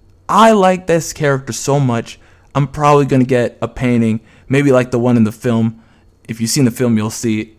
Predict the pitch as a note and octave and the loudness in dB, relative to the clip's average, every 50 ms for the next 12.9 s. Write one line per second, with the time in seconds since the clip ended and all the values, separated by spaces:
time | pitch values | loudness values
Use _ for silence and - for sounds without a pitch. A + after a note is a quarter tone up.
0 | _ - A2+ A#2 A#2+ A2 G2+ A2 A2 A2 - - C#3+ C3 B2 A#2+ A#2 A2 G#2+ G#2+ | _ -14 -8 -6 -4 -4 -4 -4 -6 -8 -8 -4 -2 -2 0 0 -2 -2 -2 -2
1 | A2 A2 G#2+ G#2+ B2+ - - - - - - - _ _ - - - - C#3+ C#3+ | -2 -2 -4 -4 -6 -10 -16 -18 -18 -18 -20 -20 _ _ -20 -20 -18 -6 -4 -4
2 | B2 A2 - - B2 A2 G#2+ G#2 - _ _ _ _ _ _ _ _ _ _ _ | -4 -4 -4 -4 -2 -2 -4 -6 -8 _ _ _ _ _ _ _ _ _ _ _
3 | _ _ _ _ _ - D#3 F3 - A3+ A3+ F#3 F3 C3+ C#3+ E3+ - D3 - - | _ _ _ _ _ -2 0 2 4 2 2 2 2 0 2 2 0 -2 -2 -4
4 | A2 G#2+ - - - A#3+ C#4 C#4+ C4+ B3+ A#3+ G#3+ A3 G#3+ G#3 G3+ G3 F3+ F#3+ F#3 | -4 -4 -6 -6 -2 2 4 4 4 4 4 4 4 4 4 2 2 2 0 0
5 | F3+ F3+ F3 D#3 D#3 D3+ B2 A2 A2 G#2 G#2+ - _ _ _ _ - _ - F#3 | 0 -2 -4 -2 0 0 0 0 -2 -6 -12 -18 _ _ _ _ -20 _ -6 -2
6 | A3 A#3+ A#3+ A#3 A#3 A#3+ A#3 - _ _ _ _ _ _ _ _ - G3 F#3 F3+ | 0 0 0 0 -2 -4 -8 -14 _ _ _ _ _ _ _ _ -4 -4 -4 -4
7 | - - C4 C4 A3+ - F#3+ F#3 F3+ F3+ - C#3+ - - - - F3 F#3+ F#3+ G3 | -4 0 0 0 0 0 -2 -2 -2 0 -2 -4 -4 -4 -6 -2 0 0 2 2
8 | G3 D#3+ C3 B2 B2+ C#3+ - - - - _ - - - - - - D3 - - | 0 0 0 0 0 0 -2 -8 -18 -20 _ -20 -20 -20 -16 -4 -2 -2 -2 -2
9 | - - C#3+ C3+ B2 A#2+ B2 A#2 A2+ A#2+ C3+ D3 E3 E3+ F3 F3 F3 - - - | -6 -6 -4 -2 0 0 0 0 -2 -2 -2 0 2 4 4 2 2 0 -2 -6
10 | - A#2+ C#3+ C#3+ C3+ - - - D#3 D3 - - - A2 G#2+ G#2+ A2+ B2+ - _ | -2 0 0 0 0 -2 -8 -8 -8 -8 -8 -6 -4 -2 -2 -2 -4 -6 -10 _
11 | _ - - _ _ _ _ - F#3+ F#3+ F3 - C#3 D3 C#3+ C#3 C#3 C3+ C3+ - | _ -20 -20 _ _ _ _ -6 -4 -4 -4 -4 -4 -2 -2 -2 -2 -4 -6 -14
12 | - _ - - B2 A2+ A#2+ B2+ A#2+ B2 B2 A#2+ A#2+ A#2 A#2 - - | -20 _ -14 -8 -6 -4 -4 -2 -2 0 0 2 2 2 0 -2 -4